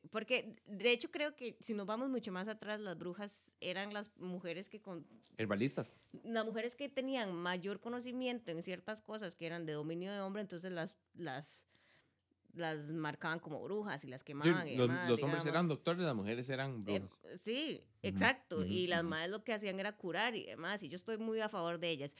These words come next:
Speaker 1: Si estamos a-, hablando de, si las apoyo, les doy cinco estrellas. Si estamos <laughs> hablando de la leyenda, le doy una,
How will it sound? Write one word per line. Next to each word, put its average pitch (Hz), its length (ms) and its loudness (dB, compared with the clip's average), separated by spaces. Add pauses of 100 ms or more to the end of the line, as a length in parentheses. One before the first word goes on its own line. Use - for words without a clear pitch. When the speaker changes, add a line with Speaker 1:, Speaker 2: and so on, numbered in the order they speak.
(140)
Speaker 1:
Si 208 120 -2
estamos 277 320 2
a-, 285 200 6
hablando 233 440 2
de, 233 180 0
si - 160 -4
las 190 180 2
apoyo, 247 400 2
les 202 140 2
doy 202 260 0
cinco 226 460 6
estrellas. 175 400 0
Si 180 80 0
estamos 202 340 2
<laughs> 302 60 6
hablando 214 360 4
de 170 120 4
la 180 100 4
leyenda, 190 400 2
le 190 140 2
doy 180 340 4
una, 214 300 6